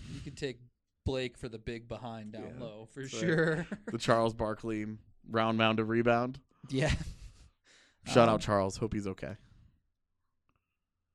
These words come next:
Speaker 1: I can't find their all-time roster 'cause I'm dumb and I'm gonna stop looking for it because I have a podcast to do.
Speaker 2: Yeah.
Speaker 1: So, uh, definitely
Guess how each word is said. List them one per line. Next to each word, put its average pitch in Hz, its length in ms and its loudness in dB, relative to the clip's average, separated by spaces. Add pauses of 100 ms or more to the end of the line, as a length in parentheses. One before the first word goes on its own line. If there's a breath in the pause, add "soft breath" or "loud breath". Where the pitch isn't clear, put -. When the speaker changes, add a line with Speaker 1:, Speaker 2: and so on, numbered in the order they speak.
Speaker 1:
I 127 80 -8
can't - 260 -6
find 101 240 -6
their 90 120 -8
all-time 90 360 -8
roster 101 380 -12
'cause 107 220 -16
I'm 87 140 -14
dumb 113 320 -10
and 98 100 -12
I'm 92 120 -12
gonna 98 140 -12
stop 135 280 -6
looking 135 280 -6
for 120 260 0
it 117 80 -6
because 117 260 -8
I 107 80 -6
have 107 100 -8
a 107 40 -12
podcast 82 640 -10
to 92 60 -18
do. 82 220 -18
Speaker 2:
Yeah. 101 260 -2
Speaker 1:
So, 92 180 -16 (380)
uh, 117 240 -10 (1000)
definitely 160 840 0